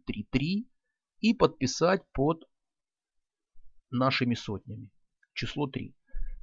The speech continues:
Теперь вычитаем, что у нас получится тогда в остатке. Пять минус три будет два. Проверим, чтобы остаток был меньше делителя. То есть число два — это остаток от деления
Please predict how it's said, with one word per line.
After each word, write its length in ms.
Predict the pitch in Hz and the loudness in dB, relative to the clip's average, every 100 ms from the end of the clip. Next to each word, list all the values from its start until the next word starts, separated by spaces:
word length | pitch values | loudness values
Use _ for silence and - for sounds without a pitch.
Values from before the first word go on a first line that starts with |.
| - | -4
Теперь 280 | 208 254 262 | 2 2 2
вычитаем, 680 | 127 170 - - 110 104 127 _ - _ _ _ _ _ _ | 2 2 2 2 0 0 -8 _ -20 _ _ _ _ _ _
что 300 | - - 214 | -8 -2 0
у 60 | 226 | 2
нас 180 | 180 - | 2 2
получится 480 | 139 165 - - 127 | 2 2 0 -4 -4
тогда 480 | 120 127 160 165 - _ _ | -2 2 4 2 -2 _ _
в 120 | 113 123 | 0 0
остатке. 560 | - - 98 - - _ _ _ _ - | 0 -2 -4 -6 -20 _ _ _ _ 2
Пять 260 | 185 202 | 6 6
минус 360 | 175 160 156 - | 4 2 0 0
три 200 | - 107 | -2 -2
будет 340 | 113 180 175 | 0 0 0
два. 320 | 113 110 98 - _ _ _ _ _ _ _ _ | 0 -2 -2 -4 _ _ _ _ _ _ _ _
Проверим, 460 | 151 180 180 135 113 | 6 8 10 8 8
чтобы 380 | - 151 143 147 | 6 6 8 8
остаток 600 | - - 196 220 180 139 | 6 6 8 10 8 10
был 260 | 127 151 | 12 12
меньше 520 | 135 143 160 165 - | 10 8 6 8 6
делителя. 600 | 131 135 139 131 - - - - _ _ _ _ _ - | 6 6 6 6 6 4 -8 -20 _ _ _ _ _ 0
То 80 | 123 | 4
есть 160 | 113 | 4
число 340 | - 135 147 127 | 4 2 4 2
два — 380 | 104 113 147 - | 4 4 6 6
это 180 | 160 | 6
остаток 460 | 147 - 160 156 151 | 4 6 6 6 4
от 140 | 143 | 4
деления 600 | 127 143 139 135 131 131 | 6 6 6 4 0 -2